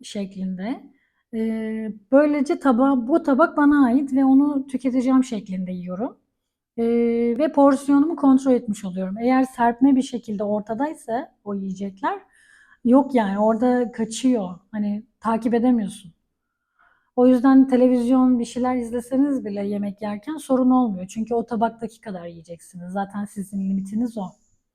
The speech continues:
Aynı şekilde işte bitter çikolata yiyeceğim zaman da bir tane küçük bir kon-, por-, porsiyon kontrolü ayarlıyorum. Ve Türk kahvesiyle onu yiyorum. Ee,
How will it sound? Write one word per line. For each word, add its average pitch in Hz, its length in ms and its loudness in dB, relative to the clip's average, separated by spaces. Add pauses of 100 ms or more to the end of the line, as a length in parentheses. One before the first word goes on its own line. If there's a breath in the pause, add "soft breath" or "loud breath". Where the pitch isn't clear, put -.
(240)
Aynı 254 260 4
şekilde 254 500 -2
işte 220 220 -8
bitter 233 340 -2
çikolata 226 400 -6
yiyeceğim 220 360 0
zaman 220 300 -2
da 214 100 -6
bir 208 60 -12
tane 214 320 -6
küçük - 280 -20 (400)
bir 214 300 -8 (300)
kon-, 220 220 0
por-, 226 240 -2
porsiyon 220 460 -2
kontrolü 208 520 -6
ayarlıyorum. 185 580 -8 (520)
Ve 269 280 2
Türk 285 240 -4
kahvesiyle 208 640 -6
onu 285 220 0
yiyorum. 196 480 -4 (1800 soft breath)
Ee, 254 40 -2